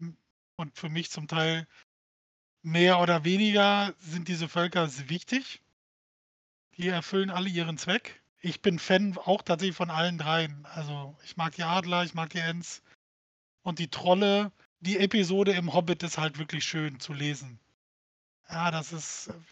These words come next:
ist eine wirklich coole Geschichte. Äh, und er hat das für dieses Kinderbuch auch wirklich geil praktisch beschrieben, was da passiert. Und deswegen ist das schon ziemlich cool.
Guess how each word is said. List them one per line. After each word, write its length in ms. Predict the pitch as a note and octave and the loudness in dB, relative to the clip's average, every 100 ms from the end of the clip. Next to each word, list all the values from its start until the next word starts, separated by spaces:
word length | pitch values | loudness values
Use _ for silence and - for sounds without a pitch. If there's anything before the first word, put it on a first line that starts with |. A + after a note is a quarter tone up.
| _ _ _ _ _ _ | _ _ _ _ _ _
ist 180 | - - | -18 -6
eine 160 | F3+ D3+ | -4 -2
wirklich 360 | F#3+ F#3+ E3+ | -2 -2 -4
coole 300 | - G3+ G3 | -6 -6 -4
Geschichte. 640 | E3+ E3 F#3+ F#3 F#3 F3 F3 - - _ _ _ _ - | -2 -4 -6 -6 -4 -2 -4 -10 -20 _ _ _ _ -6
Äh, 160 | E3+ F3+ | -4 -2
und 180 | F3 | -2
er 120 | E3 D#3+ | 0 0
hat 100 | E3+ | 0
das 260 | D#3+ - E3+ D#3 | -2 -6 -12 -12
für 180 | - | -12
dieses 540 | D3+ D#3+ D#3+ D3+ - - _ _ _ | -8 -6 -6 -6 -10 -14 _ _ _
Kinderbuch 680 | F3+ E3+ E3+ D3+ E3 D#3+ F3 | -4 0 0 0 -4 -4 -4
auch 240 | D#3+ C#3+ | -6 -6
wirklich 340 | D#3+ - D#3 | -10 -10 -8
geil 440 | - D#3 D#3+ D#3+ D3 _ _ _ _ _ _ | -4 -2 -2 -4 -8 _ _ _ _ _ _
praktisch 420 | - D#3+ - - | -6 -6 -8 -12
beschrieben, 460 | - - E3 D#3+ D#3 | -10 -8 -6 -6 -6
was 140 | D3 | -6
da 120 | - | -8
passiert. 640 | D3 D3+ - D#3 C#3+ - - _ _ _ _ _ _ _ _ _ _ - | -8 -8 -8 -6 -8 -10 -20 _ _ _ _ _ _ _ _ _ _ -14
Und 120 | D3 | -10
deswegen 420 | D3+ D3+ D#3 E3 | -10 -6 -6 -4
ist 180 | E3 - | -8 -8
das 100 | D#3+ | -8
schon 160 | - C#3 | -6 -8
ziemlich 400 | D#3 D3 - D3 | -8 -10 -10 -10
cool. 260 | D3 C3 | -10 -10